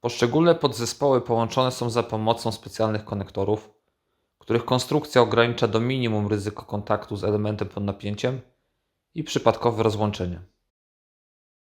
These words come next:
Jednak podczas demontażu istnieje ryzyko wystąpienia łuku elektrycznego, co może stanowić zagrożenie dla ratowników.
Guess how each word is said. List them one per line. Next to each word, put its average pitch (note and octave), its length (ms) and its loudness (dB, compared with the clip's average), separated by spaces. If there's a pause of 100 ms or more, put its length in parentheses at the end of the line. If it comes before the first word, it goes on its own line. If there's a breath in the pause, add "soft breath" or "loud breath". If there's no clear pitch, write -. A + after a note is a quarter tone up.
(420)
Jednak G#2+ 260 2
podczas D#3+ 380 0
demontażu B2+ 680 2
istnieje A2 420 2
ryzyko A#2 340 0
wystąpienia A2+ 520 -4
łuku A2+ 300 0
elektrycznego, G#2+ 800 -2 (500 loud breath)
co - 120 -2
może D#3+ 200 6
stanowić C#3 380 -2
zagrożenie A#2 460 2
dla A2 140 6
ratowników. G2 600 -2